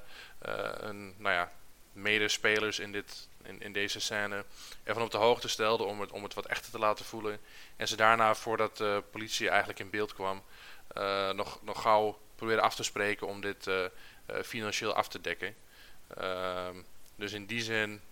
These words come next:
vraag ik me af of het ooit naar buiten komt. Maar het lijkt op een soort van uit de hand gelopen, eh, bucketlist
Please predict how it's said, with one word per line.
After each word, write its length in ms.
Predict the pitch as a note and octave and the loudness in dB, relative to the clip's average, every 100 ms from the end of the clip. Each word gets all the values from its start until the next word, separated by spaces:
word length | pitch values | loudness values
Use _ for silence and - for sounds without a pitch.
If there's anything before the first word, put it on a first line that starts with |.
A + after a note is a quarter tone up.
| - | -16
vraag 280 | - - G#2+ | -4 6 6
ik 60 | A2 | 6
me 80 | G#2 | 4
af 200 | G#2+ - | 4 2
of 140 | A2 | -6
het 120 | G#2+ | -2
ooit 140 | A2 G#2 | -2 0
naar 80 | |
buiten 280 | F#2 G2+ G2+ | 4 4 2
komt. 280 | - F2+ G#2+ - - - - | -10 -10 -12 -16 -18 -18 4
Maar 100 | G#2 | 6
het 80 | A2 | 12
lijkt 220 | A#2 A#2 | 12 10
op 100 | A2+ | -2
een 60 | G#2 | 0
soort 180 | A2+ | 0
van 140 | A2 G#2+ | 0 2
uit 160 | G#2 | 4
de 60 | G#2+ | 4
hand 200 | G2+ A2 | 2 0
gelopen, 800 | A2 G2 G2 - F#2+ F#2+ - - | -2 0 0 -2 -4 -2 -6 -6
eh, 260 | - - - | -6 -6 -8
bucketlist 680 | A2 A2 G#2+ - - - - | -6 -4 -2 -4 -4 -8 -8